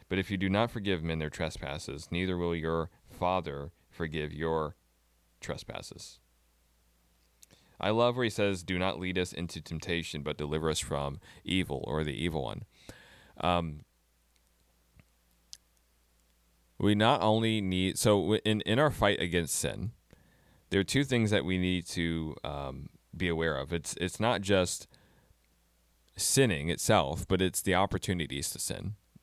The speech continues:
The, the writer of Hebrews talks about every weight and every sin. So you can think of a swimmer. Um, a swimmer is weighed down by their clothes. And so if, if you're going to swim fast,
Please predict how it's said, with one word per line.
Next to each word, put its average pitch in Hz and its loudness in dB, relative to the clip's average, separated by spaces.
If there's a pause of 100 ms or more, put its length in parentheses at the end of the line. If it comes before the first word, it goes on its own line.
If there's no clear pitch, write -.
(320)
The, 85 0
the 71 0
writer 98 4
of 87 0
Hebrews 92 0
talks 87 -2
about 85 0 (360)
every 92 2
weight 87 0
and 92 0
every 85 0
sin. 76 -4
So 90 -2
you 87 2
can 90 0
think 104 2
of 87 -4
a 85 -2
swimmer. 78 -2 (560)
Um, 76 -2
a 82 0
swimmer 104 2 (920)
is 95 2
weighed 92 2
down 92 2
by 82 2
their 80 2
clothes. 82 0 (240)
And 85 0
so 95 6
if, 90 0
if 85 -2
you're 90 2
going 101 4
to 98 0
swim 95 2 (160)
fast, 98 0